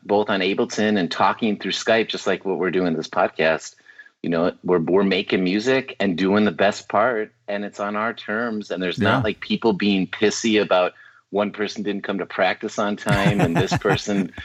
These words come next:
Speaker 2: <laughs>
Speaker 1: that this person didn't get their gas money for that show and whatever. You know, it's just, it's, it's fun. And I think that's what we all shared. And Joe,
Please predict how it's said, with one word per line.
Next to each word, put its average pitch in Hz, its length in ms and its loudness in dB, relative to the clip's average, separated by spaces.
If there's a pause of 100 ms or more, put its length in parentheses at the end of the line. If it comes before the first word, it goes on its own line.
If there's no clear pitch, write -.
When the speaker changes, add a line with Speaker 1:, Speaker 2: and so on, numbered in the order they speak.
Speaker 2:
<laughs> - 240 -10
Speaker 1:
that 101 180 2
this 110 160 0
person 110 440 -2
didn't 113 260 0
get 113 120 -2
their 104 140 0
gas 95 420 -2
money 117 300 0
for 101 220 -2
that 98 260 2
show 110 500 2
and 87 300 -2
whatever. 107 640 0
You 113 120 -2
know, 110 140 4
it's 107 160 0
just, - 320 0
it's, - 260 -4 (140)
it's - 220 0
fun. 92 520 0
And 98 120 0
I 101 100 2
think 104 220 -2
that's 107 220 0
what 110 100 -2
we 104 160 2
all 117 180 4
shared. 87 380 -4
And 95 120 -8
Joe, 123 320 0